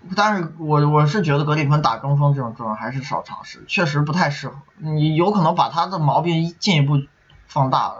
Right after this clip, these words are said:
协防真的太糟糕了，这个人就没有护框能力了。他为数不多的防守优点是篮板挺好的，这个人篮板影响力一直不错，挺能抢的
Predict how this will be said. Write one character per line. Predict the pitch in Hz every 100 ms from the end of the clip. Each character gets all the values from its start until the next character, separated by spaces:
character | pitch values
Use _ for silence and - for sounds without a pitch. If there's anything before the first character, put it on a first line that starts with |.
| 135
协 | 143 165
防 | 185 170
真 | 185
的 | 185 147
太 | - 139
糟 | 117
糕 | 110 104
了， | 98 - _ _ _ _ _ _ -
这 | 262
个 | 170
人 | 190 240 240
就 | - 202
没 | 180
有 |
护 | 180 143
框 | 143 127
能 | 107 104
力 | 107
了。 | - - _ _ _ _ - - _ _ _ _ _ _ _ _ _ _ _ - -
他 | 247 269
为 | 208 220
数 | 262
不 | 208
多 | 220 226
的 |
防 | 175 151 185
守 | 156
优 | 185
点 | 175 120 117
是 | 143
篮 | 120 117
板 | 226 143
挺 | - 117
好 | 107 71
的， | - _
这 | -
个 | 233
人 | 175 196 202 - _ _ _ _
篮 | - 151
板 | 226 151
影 | 147
响 | 143
力 | 139
一 | 123
直 | 117
不 | 107
错， | - - - _ _ _ _
挺 | - 139
能 | 160
抢 | 208 117
的 | 90